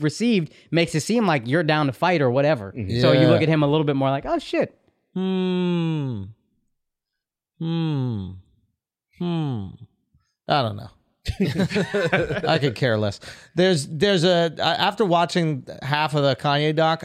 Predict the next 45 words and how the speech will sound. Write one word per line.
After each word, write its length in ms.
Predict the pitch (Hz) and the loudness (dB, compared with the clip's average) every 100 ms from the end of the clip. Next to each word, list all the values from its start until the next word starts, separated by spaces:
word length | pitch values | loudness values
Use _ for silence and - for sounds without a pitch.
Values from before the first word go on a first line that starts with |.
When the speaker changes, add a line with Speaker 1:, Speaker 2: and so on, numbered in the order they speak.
| - | -2
Speaker 3:
I 60 | |
don't 120 | 226 226 | 0 2
know 120 | 196 | 2
if 80 | - | 2
Kanye 220 | 160 147 | 0 2
is 120 | 131 | 2
any 160 | 131 113 | 2 0
different 360 | 120 123 113 | 0 -2 -2
now 200 | 113 117 | 0 0
than 120 | 110 110 | 0 -2
he 80 | |
used 200 | 104 95 | -2 -4
to 60 | 101 | -8
be. 200 | 98 - - _ _ _ _ _ - _ | -10 -10 -18 _ _ _ _ _ -20 _
Speaker 1:
You 120 | 139 170 | -4 0
think 220 | 208 196 | 0 0
so? 300 | 214 156 92 _ 151 - - | 0 0 -2 _ -18 -14 -6
Speaker 3:
I, 320 | 95 156 170 180 | -2 0 0 2
I, 360 | 170 180 151 | 2 2 2
I, 140 | 170 135 | 0 0
honestly, 380 | 170 165 160 156 | 0 2 2 2
I 80 | 131 | 2
don't 160 | 123 107 | 2 0
know. 160 | 98 | -2
I 140 | 110 143 | 0 0
think 160 | 170 | 2
this 120 | 156 127 | 2 2
is 60 | |
just 160 | 135 - | 0 0
Kanye 420 | 139 131 127 107 | 0 0 0 0
doing 220 | 123 113 | -2 -2
Kanye. 380 | 101 110 104 101 - - - _ _ _ _ _ _ _ - | -2 -4 -4 -8 -12 -18 -18 _ _ _ _ _ _ _ -20
Speaker 2:
Really? 480 | 107 190 202 73 - | -18 -12 -10 -12 -12
Speaker 3:
Yeah. 320 | 147 165 175 156 | -2 2 4 4
Speaker 1:
I 100 | - | 4
th-, 100 | 196 175 | 2 2
I 80 | 160 | 0
think 180 | 180 147 | 0 0
he's 140 | 135 | 0
very 260 | 120 170 180 | 0 2 2
different 280 | 120 117 117 | 0 -2 -2
than 80 | 120 | 0
he 80 | |
was. 240 | 113 107 98 | 0 0 -2
Speaker 2:
Yeah. 320 | 165 147 | -4 -6